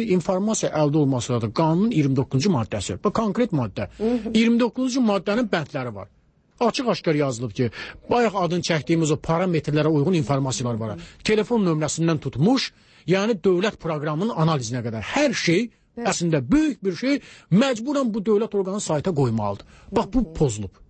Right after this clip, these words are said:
Speaker 1: Yoxdur bu. Məsələn, dövlət orqanı saytına girsən, misallar çəkirəm də, telefon var, faks yoxdur. Faks var, telefon var, e-mail yoxdur. Üçü varsa, o dövlət orqanına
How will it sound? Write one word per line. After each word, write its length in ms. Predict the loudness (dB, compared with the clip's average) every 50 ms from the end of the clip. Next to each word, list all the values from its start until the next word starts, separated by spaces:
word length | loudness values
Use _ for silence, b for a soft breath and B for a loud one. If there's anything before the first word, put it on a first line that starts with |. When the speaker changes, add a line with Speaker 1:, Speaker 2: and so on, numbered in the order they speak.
| _ _ 0
Speaker 1:
Yoxdur 340 | 0 0 0 -2 -10 -12 -8
bu. 60 | -2
Məsələn, 380 | 0 0 0 0 -4 -10 -10 -12 B B B B B B B B
dövlət 380 | 2 2 4 4 2 0 0 -2
orqanı 260 | -2 0 -2 -2 -2
saytına 380 | -2 0 -2 -2 -2 -4 -4 -2
girsən, 460 | -2 -2 -2 -2 -2 -2 -2 -4 -4
misallar 480 | 0 0 0 2 2 0 0 0 0 -2
çəkirəm 400 | -4 -6 -10 -10 -10 -10 -6 -2
də, 140 | 0 0 0 B B B B B
telefon 460 | B 0 0 0 2 0 0 0 0 0
var, 140 | -2 -2 -2
faks 300 | -6 -8 -8 -10 -14 -18
yoxdur. 240 | -18 -18 _ _ _ _ _ _ _ _ _ _ b b b b b b b
Faks 400 | b 0 0 0 -2 -4 -8 -2
var, 140 | -2 -2 0
telefon 420 | 0 -2 -2 -2 -2 -2 -2 0 0
var, 80 | 0
e-mail 320 | 2 2 2 2 2 0 -2
yoxdur. 320 | -6 -10 -12 -14 -20 -20 -20 _ _ _ _ _ _ _ _ b b b b b
Üçü 320 | 2 2 2 0 -2 -2 0 0
varsa, 520 | 0 0 -2 -4 -4 -2 -2 -2 -2 -4 b b b b
o 160 | b 0 0
dövlət 460 | 0 0 0 0 2 2 0 -2 -2 0
orqanına 540 | 0 0 0 0 -2 -2 -2 -2 0 0